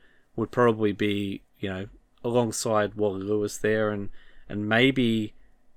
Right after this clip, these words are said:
maybe just enough to give Queensland a couple more victories there as well. So, and yeah, so maybe that, that might happen as well. I think he probably plays less for Australia because,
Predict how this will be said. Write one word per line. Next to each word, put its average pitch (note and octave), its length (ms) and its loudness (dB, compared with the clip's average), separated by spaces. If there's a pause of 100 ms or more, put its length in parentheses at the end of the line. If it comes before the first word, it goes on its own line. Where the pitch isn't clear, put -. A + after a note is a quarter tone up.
(120)
maybe B2 340 -2
just A#2+ 240 -6
enough G2+ 340 -4
to G2+ 80 -12
give F#2+ 200 -10
Queensland G2 440 -4
a F2+ 40 -8
couple G2 260 -10
more F#2+ 200 -4
victories G2 440 -2
there G2 160 -2
as F#2 120 -6
well. G#2 320 -2
So, G2 460 -4 (460)
and F#2+ 580 -6 (560)
yeah, A2+ 200 -6
so A2+ 220 -4
maybe G#2+ 280 0
that, G#2 200 0 (120)
that A2 140 -8
might A2 180 -2
happen F#2 160 -8
as F#2 140 -10
well. A2+ 260 2 (340)
I G#2+ 100 -4
think D3 220 0
he C#3+ 80 0
probably C3 260 6
plays A2+ 360 2
less - 440 0 (520)
for A2 120 0
Australia A#2+ 520 4
because, A2 540 -2